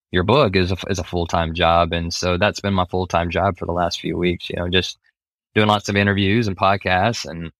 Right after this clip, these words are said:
uh, writing, you know, writing my own articles and doing things like that to get the word out about Downrange. And, uh, so that's all part of it. But yeah, th-, so I have, I, I mean, I think five or six, uh, sort of loosely outlined books in the series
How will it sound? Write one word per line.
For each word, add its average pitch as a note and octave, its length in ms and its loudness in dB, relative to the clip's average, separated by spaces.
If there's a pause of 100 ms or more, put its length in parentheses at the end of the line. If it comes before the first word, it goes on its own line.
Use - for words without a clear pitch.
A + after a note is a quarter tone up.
(220)
uh, E2+ 180 -6
writing, G2 500 2
you G2 60 -2
know, F#2 180 -4 (180)
writing G2+ 280 0
my F2+ 100 2
own G2 160 2
articles F#2+ 520 0
and F2 100 -2
doing G2 200 2
things F#2 240 0
like F2+ 180 0
that G2 280 0
to F#2+ 100 -10
get F2+ 160 -4
the - 60 -12
word F#2 220 2
out F#2 160 2
about F2+ 240 -2
Downrange. F#2 640 2
And, F2 140 -4 (200)
uh, F2+ 280 -6 (120)
so - 220 -4
that's F#2 220 -2
all F2 180 -2
part A2 180 0
of F#2+ 120 0
it. E2+ 160 -4
But F#2 220 2 (600)
yeah, D3 240 4
th-, C3+ 200 -2
so C3+ 160 4
I E3 140 4
have, D3+ 280 4
I, A#2 240 0 (100)
I - 40 -14
mean, A2+ 360 0
I A2 100 -4
think - 240 -2
five G#2+ 260 2
or G2+ 80 0
six, - 520 -2 (120)
uh, F#2 200 0
sort G#2+ 220 -2
of F2+ 120 -2
loosely F#2+ 420 0
outlined F#2 680 2
books G2+ 300 0
in F2+ 80 -2
the E2 60 -6
series F#2 640 0